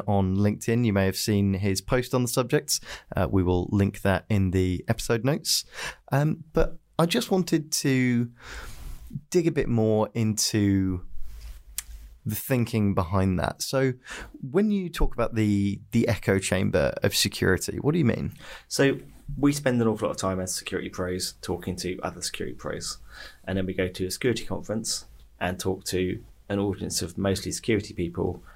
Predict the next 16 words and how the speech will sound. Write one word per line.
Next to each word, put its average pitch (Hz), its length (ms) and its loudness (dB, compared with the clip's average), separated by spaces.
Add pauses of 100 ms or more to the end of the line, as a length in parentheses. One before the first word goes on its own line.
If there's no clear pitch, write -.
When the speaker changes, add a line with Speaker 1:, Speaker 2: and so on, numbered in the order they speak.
(140)
Speaker 2:
about 87 400 -2
security. - 600 -4 (480)
And 85 360 -4
obviously 90 300 -4
one 87 140 -4
of - 20 -2
the 80 60 -4
big 87 180 -2
topics - 320 -8
that - 80 -12
comes 85 240 -10
up 87 180 -8
is 85 380 -4 (240)
the 117 80 2
people 80 320 -4
element 80 480 -4